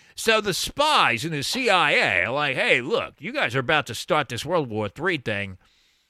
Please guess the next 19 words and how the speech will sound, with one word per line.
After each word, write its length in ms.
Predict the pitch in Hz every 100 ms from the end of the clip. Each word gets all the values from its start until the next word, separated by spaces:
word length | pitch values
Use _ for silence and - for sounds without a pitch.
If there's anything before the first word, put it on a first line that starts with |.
| _
We 140 | 381 370
don't 160 | 269
wanna 200 | 165 147
get 200 | 127 147
the 80 | 131
presidents 640 | - 190 143 156 123 104
involved. 580 | 120 101 113 113 117 107
You 100 | 185
guys 280 | 240 240 156
gotta, 320 | 190 175 127
you 120 | - 196
know, 180 | 123 101
you 220 | - 285 247
gotta 160 | 254
cut 260 | - 233 -
that 180 | 226 190
down, 360 | 233 220 101
all 60 | 73
right? 340 | 107 156 185